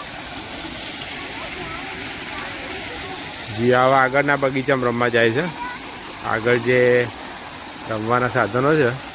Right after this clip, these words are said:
ત્યાં ગઈ છે. અને હું ને હિના પણ એની પાછળ પાછળ જઈએ છીએ હવે. જીયા હવે પાછળથી આગળ રમવા આવી ગઈ છે. અહીંયા રમવાનું ચાલુ કર્યું છે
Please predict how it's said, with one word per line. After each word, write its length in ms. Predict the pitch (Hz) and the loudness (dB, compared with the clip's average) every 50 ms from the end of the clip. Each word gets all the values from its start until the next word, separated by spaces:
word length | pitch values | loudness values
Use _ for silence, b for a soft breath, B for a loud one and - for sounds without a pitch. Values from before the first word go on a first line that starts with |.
| - - - - - - - - - - - - - - - | -12 -12 -12 -12 -12 -12 -12 -12 -12 -12 -12 -12 -12 -12 -8
ત્યાં 260 | - 113 117 120 120 123 | -2 0 2 2 2 4
ગઈ 160 | 131 139 143 135 | 2 2 4 4
છે. 80 | 135 123 131 139 - - - - - - - - - - - - - - - - - - - - | 2 2 2 0 -6 -8 -10 -10 -10 -10 -10 -10 -10 -8 -8 -8 -8 -10 -10 -10 -10 -8 -6 -4
અને 140 | 117 110 110 117 | 0 2 4 4
હું 120 | 120 127 131 | 6 6 6
ને 60 | 127 | 6
હિના 260 | 131 120 120 120 123 113 | 6 6 4 4 4 4
પણ 400 | 123 127 127 127 127 127 123 123 117 110 - - - - - - | 6 6 6 6 6 4 4 2 -2 -6 -10 -12 -14 -14 -14 -12
એની 160 | - 113 113 - | -10 -10 -4 -2
પાછળ 260 | 113 110 101 117 113 113 | -2 0 0 -2 -2 0
પાછળ 260 | 117 110 117 120 113 | 0 0 0 2 2
જઈએ 220 | 117 117 127 143 147 135 | 4 4 4 4 2 4
છીએ 140 | 131 117 101 | 4 2 2
હવે. 100 | 107 127 143 - - - - - - - - - - - - - - - - - - - - - - - - - - - - - - - - - - - - 123 127 - - - - | 2 0 -2 -4 -6 -8 -10 -10 -12 -12 -12 -12 -12 -12 -12 -12 -10 -12 -12 -12 -12 -10 -10 -10 -10 -10 -10 -10 -10 -8 -8 -8 -8 -8 -8 -8 -8 -8 -6 -6 -6 -6 -8 -6 -4
જીયા 340 | 120 120 123 135 139 135 131 | 2 4 4 6 6 6 6
હવે 120 | 131 131 127 - | 6 4 4 4
પાછળથી 560 | 123 110 110 - 127 127 117 117 135 135 135 131 135 127 | 4 2 4 2 2 0 2 2 2 4 6 6 8 6
આગળ 220 | 120 117 127 131 131 | 6 4 4 4 4
રમવા 200 | 127 127 123 120 | 2 4 2 2
આવી 160 | 117 117 110 120 | 2 2 2 2
ગઈ 140 | 123 123 120 131 | 2 2 2 0
છે. 60 | 165 185 156 - - - - - - - - - - - - - - - - 392 427 - 1077 - 508 - - 523 - - - - - - - - - - | -2 -2 -4 -8 -16 -18 -18 -18 -18 -18 -16 -18 -18 -16 -16 -14 -12 -10 -10 -10 -8 -8 -6 -6 -6 -6 -6 -6 -6 -8 -8 -10 -12 -12 -12 -12 -8 -4
અહીંયા 280 | 107 107 110 113 110 110 | -2 2 2 4 4 4
રમવાનું 400 | 110 110 113 117 120 120 117 120 | 4 4 4 4 4 4 4 4
ચાલુ 260 | 120 117 120 123 113 | 4 4 4 2 2
કર્યું 240 | - 123 131 147 139 | 2 2 2 4 2
છે 60 | 135 | 2